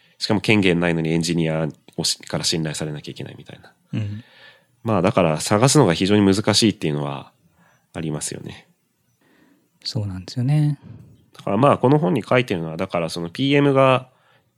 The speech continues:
Speaker 1: あの、存在しない会社のピーエム第一号っていうのは、その社内から、あの、作るのがいいんじゃないかってやっぱ書いてて。
Speaker 2: うん。
Speaker 1: うん。その役割をその作り出すっていうのはまず一番重要で。で、ピーエム連れてこようとすると、その、自社に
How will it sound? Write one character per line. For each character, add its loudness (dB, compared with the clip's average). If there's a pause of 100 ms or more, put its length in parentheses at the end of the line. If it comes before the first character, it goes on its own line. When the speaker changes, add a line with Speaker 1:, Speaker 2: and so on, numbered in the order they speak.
(220)
Speaker 1:
あ -2
の、 0
存 -2
在 2
し -4
な 2
い 0
会 0
社 0
の 0
ピ -4
ー 4
エ 4
ム 2
第 4
一 -2
号 2
っ -4
て -10
い -6
う -6
の -8
は、 -10
そ -8
の -2
社 2
内 4
か -8
ら、 -6 (840)
あ -6
の、 -4
作 -2
る 2 (120)
の -2
が -2
い 0
い 2
ん 2
じ -6
ゃ -8
な -8
い -10
か -10
っ -10
て -12
や -8
っ -16
ぱ -16
書 -6
い -6
て -14
て。 -12 (200)
Speaker 2:
う -4
ん。 -8 (400)
Speaker 1:
う -10
ん。 -8 (500)
そ -8
の -4
役 0
割 4
を 0
そ -6
の -4
作 -4
り 0
出 2
す -6
っ -20
て -12
い -4
う -6
の -8
は -10
ま -6
ず -8
一 -8
番 -6
重 -8
要 -10
で。 -6
で、 -10
ピ -2
ー 4
エ 6
ム 4
連 2
れ 0
て 2
こ 4
よ 6
う 0
と -8
す -4
る -2
と、 -12
そ -4
の、 -8 (520)
自 -8
社 2
に -2